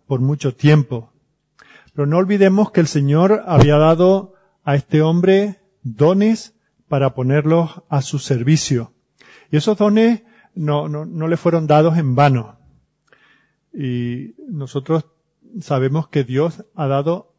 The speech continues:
a todos los suyos distintos dones. Y nuestro deber es ponerlos en práctica, ejercitarlos y no dejar que se atrofien. Y aunque Daniel, eh, vivió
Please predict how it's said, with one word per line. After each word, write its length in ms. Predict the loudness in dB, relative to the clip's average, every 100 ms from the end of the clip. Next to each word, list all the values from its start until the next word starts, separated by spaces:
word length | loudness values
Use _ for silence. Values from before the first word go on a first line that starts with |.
| -10
a 100 | -6
todos 300 | -4 -4 -4
los 120 | -8
suyos 680 | -8 -6 -4 -4 -6 -16 _ _
distintos 560 | -6 -4 -2 -4 -4
dones. 480 | -2 -2 -4 -10 _ _ _ _ _ _ _ _
Y 100 | -8
nuestro 280 | -6 -8 -10
deber 280 | -6 -4
es 180 | -2 -4 -8 _ _
ponerlos 380 | -12 -8 -6 -6
en 100 | -4
práctica, 720 | -4 -4 -6 -6 -6 -10 -14 _ _ _ -20 _ _ _
ejercitarlos 1120 | -12 -4 -4 -4 -6 0 0 2 0 -2 -10 _ _ _ _ _ _
y 440 | -6 -4 -4 -8 _ _ _ _ _ -8
no 120 | -6
dejar 320 | -2 -2 0
que 120 | -2
se 160 | -2 -4
atrofien. 640 | -4 -8 -8 -8 -12 -12 -16 -20 -20 _ _ _ _ _ _
Y 280 | -2 0 2
aunque 800 | 0 -2 0 2 4 2 0 -4
Daniel, 680 | -4 -2 0 -2 -2 -6 -10 -14 _ _ _ _ -16
eh, 120 | -14
vivió 560 | -14 -12 -10 -6 -4